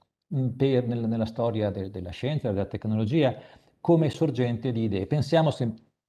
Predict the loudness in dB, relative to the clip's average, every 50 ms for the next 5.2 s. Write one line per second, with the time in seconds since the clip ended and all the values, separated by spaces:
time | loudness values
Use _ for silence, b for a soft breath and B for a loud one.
0 | _ _ -6 -6 -4 -2 0 0 2 2 0 0 0 -2 -4 -4 -2 -2 -4 -4
1 | -4 -4 -4 -2 -2 0 2 4 6 6 6 4 2 0 0 -2 0 2 2 2
2 | 2 4 2 4 4 4 4 4 4 4 2 2 2 2 2 2 4 4 4 2
3 | 2 0 -2 -2 0 -2 -2 -4 -6 -6 -4 -4 -4 -2 -2 -2 -2 -2 -2 -2
4 | -2 -2 -4 -6 -6 -4 -2 -2 0 0 0 -2 -2 -2 0 2 2 4 4 2
5 | 2 0 0 -2